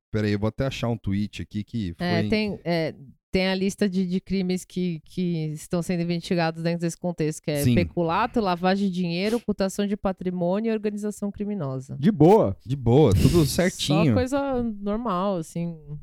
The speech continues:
Speaker 2: Quem nunca, né, meu?
Speaker 1: Cadê? É...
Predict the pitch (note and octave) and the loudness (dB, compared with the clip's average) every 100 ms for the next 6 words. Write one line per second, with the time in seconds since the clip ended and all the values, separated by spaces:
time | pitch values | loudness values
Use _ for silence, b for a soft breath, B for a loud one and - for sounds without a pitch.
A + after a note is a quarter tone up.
0 | C#3+ - _ _ - A3 G3 D3+ D3+ D3 | -16 -20 _ _ -8 -2 -2 0 -2 -2
1 | D3+ C#3 B2 B2 A#2 G2+ F#2+ E2 F2 - | -4 -6 -8 -6 -4 0 0 0 -4 -12
2 | - F#2+ F#2+ F#2 F#2 F2+ F2+ F2+ | -6 -2 0 0 0 0 0 -2